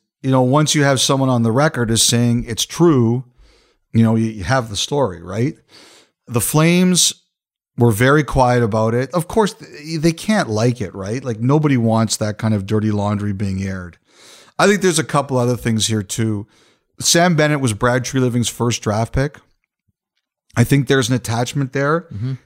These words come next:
Speaker 1: Obviously, Treliving was invested in Bennett's success, and I think he has always been invested in Bennett's success. And I think he likes Bennett's game. Like, Bennett hasn't always had the most impactful regular seasons,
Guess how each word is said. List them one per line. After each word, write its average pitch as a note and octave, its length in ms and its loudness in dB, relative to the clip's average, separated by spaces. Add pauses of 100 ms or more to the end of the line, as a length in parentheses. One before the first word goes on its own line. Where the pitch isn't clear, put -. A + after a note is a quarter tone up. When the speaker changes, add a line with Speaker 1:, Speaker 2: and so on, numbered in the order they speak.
(140)
Speaker 1:
Obviously, C#3 500 2
Treliving B2+ 540 0
was G#2+ 100 0
invested A#2+ 520 0
in A#2+ 180 0
Bennett's B2 320 0
success, A#2+ 520 -2
and A2+ 120 -8
I G#2 80 -4
think B2 180 -6
he A#2+ 120 -4
has A#2+ 360 -2
always B2 400 0
been C3+ 140 -4
invested B2+ 480 -2
in A#2+ 140 -2
Bennett's A#2+ 320 -2
success. C3 520 -2 (460)
And C#3 100 4
I D#3 80 4
think E3+ 200 0
he F3 100 -2
likes E3 320 0
Bennett's E3 340 -2
game. A#2 520 -2
Like, A2 340 -10 (420)
Bennett E3 560 0 (520)
hasn't D3+ 320 2
always C3+ 320 2
had C#3 180 0
the C3 80 0
most B2+ 320 0
impactful B2+ 720 0
regular C3 380 -2
seasons, D#3 640 -2